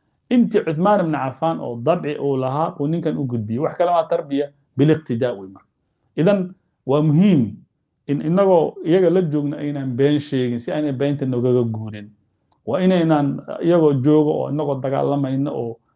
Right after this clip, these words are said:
eh, meesha inoo taagan tahay, inaana la arkin. Inagoo qabyaaladayna inaana arkin. Haddana bahashu waa sii gudbinayn. Bahashu waxay la hakan la'dahay.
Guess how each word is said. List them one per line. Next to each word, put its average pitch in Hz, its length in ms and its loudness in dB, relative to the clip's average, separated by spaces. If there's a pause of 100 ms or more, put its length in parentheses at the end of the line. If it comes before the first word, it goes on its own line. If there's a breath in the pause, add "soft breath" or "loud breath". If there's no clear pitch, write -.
(120)
eh, 127 160 -2
meesha 156 340 0
inoo 147 240 0
taagan 143 380 -2
tahay, 131 180 -8
inaana 156 360 2
la 123 80 -2
arkin. 117 360 -6 (420)
Inagoo 165 340 4
qabyaaladayna 143 680 2
inaana 147 300 -2
arkin. 117 220 -6
Haddana 147 240 0
bahashu 160 260 0
waa 156 80 0
sii 160 140 0
gudbinayn. 143 460 0
Bahashu 156 260 -2
waxay 160 160 -4
la 180 80 0
hakan 170 300 -4
la'dahay. 151 460 -2